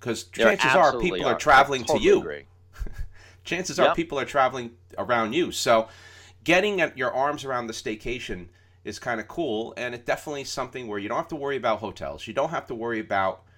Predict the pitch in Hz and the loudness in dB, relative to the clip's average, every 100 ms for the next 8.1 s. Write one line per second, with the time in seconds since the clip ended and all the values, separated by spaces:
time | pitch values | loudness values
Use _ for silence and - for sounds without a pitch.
0 | _ - - 82 80 - - - _ _ | _ -20 -8 -8 -8 -12 -12 -14 _ _
1 | _ - 90 85 - 120 151 151 160 165 | _ -14 -12 -10 -12 -10 -4 -4 -2 -6
2 | 160 156 _ _ 143 143 151 175 180 - | -8 -14 _ _ -14 -12 -2 -2 -2 -8
3 | - 165 156 147 147 120 - 123 139 185 | -10 -8 -8 -8 -8 -10 -8 -8 -8 -10
4 | - _ _ _ _ 135 123 127 147 135 | -16 _ _ _ _ -4 -4 -4 -8 -8
5 | 131 107 - 190 202 - - 113 - 104 | -10 -12 -6 -2 -2 -2 -10 -8 -4 -4
6 | - 104 - 85 113 - 117 110 110 101 | -6 -16 -18 -16 -14 -6 -6 -6 -12 -10
7 | 107 92 - 101 98 85 76 - 104 101 | -10 -10 -2 2 2 0 -10 -10 -6 -6
8 | 92 | -8